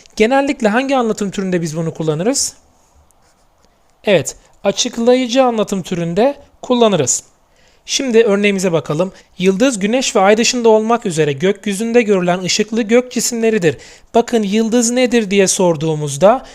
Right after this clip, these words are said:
güneş ve ay dışında olmak üzere gökyüzünde görülen ışıklı gök cisimleridir cevabını aldık. Bakın dir ekiyle bitmiş yine. Bu bir nesnel tanımdır arkadaşlar. Şimdi dedi ki öznel de olabilir tanımlama cümleleri. Bakalım.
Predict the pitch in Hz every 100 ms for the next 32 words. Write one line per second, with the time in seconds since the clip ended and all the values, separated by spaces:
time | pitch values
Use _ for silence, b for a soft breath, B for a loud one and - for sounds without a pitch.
0 | B - 156 185 202 185 185 196 196 185
1 | 165 170 208 214 160 151 147 175 175 160
2 | 202 208 202 190 202 220 175 - 196 -
3 | 208 170 208 214 - 180 - 202 185 190
4 | 185 170 151 156 147 143 147 147 160 -
5 | - 190 214 220 170 214 208 170 175 165
6 | 226 233 B B 180 - 175 - 143 180
7 | 220 B B B - 247 269 262 269 -
8 | 233 220 180 156 143 135 135 127 120 160
9 | 202 - - _ _ _ _ _ _ _
10 | _ _ _ _ b b b - - 233
11 | 180 175 185 208 220 208 175 170 170 202
12 | 202 175 165 143 135 135 131 165 147 147
13 | 151 135 143 139 143 220 196 196 165